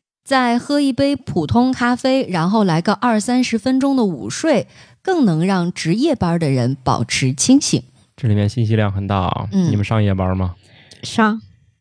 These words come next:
Speaker 2: 嗯？
Speaker 1: 曾经上过。
Speaker 2: <laughs> 哦。
Speaker 1: 嗯。
Speaker 2: 你，你咋上夜班啊？没看出来，你还有兼职呢。
Speaker 3: 熬夜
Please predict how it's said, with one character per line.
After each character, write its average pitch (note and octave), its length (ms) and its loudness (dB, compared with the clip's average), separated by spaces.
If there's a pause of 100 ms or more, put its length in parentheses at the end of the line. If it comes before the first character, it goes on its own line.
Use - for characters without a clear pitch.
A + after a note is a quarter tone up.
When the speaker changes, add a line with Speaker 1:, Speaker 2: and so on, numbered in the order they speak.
Speaker 2:
嗯？ C#3 180 2
Speaker 1:
曾 G3+ 420 0
经 G3+ 320 0
上 F#3+ 300 -2
过。 C#3+ 160 -2 (140)
Speaker 2:
<laughs> A3 120 -6
哦。 G#2 460 0 (120)
Speaker 1:
嗯。 D3 220 -6
Speaker 2:
你， C3+ 360 0
你 F3 100 -2
咋 A2 160 0
上 A2 200 0
夜 G#2 160 0
班 G2 120 -2
啊？ - 260 -2 (400)
没 C#3+ 120 2
看 D#4 320 -2
出 C#3+ 120 -2
来， G#2 200 0
你 A2 80 -2
还 C#3+ 100 2
有 C3+ 60 0
兼 D3 260 -2
职 G#2 160 -4
呢。 C#3 220 0 (140)
Speaker 3:
熬 G#3 200 0
夜 A#3+ 460 0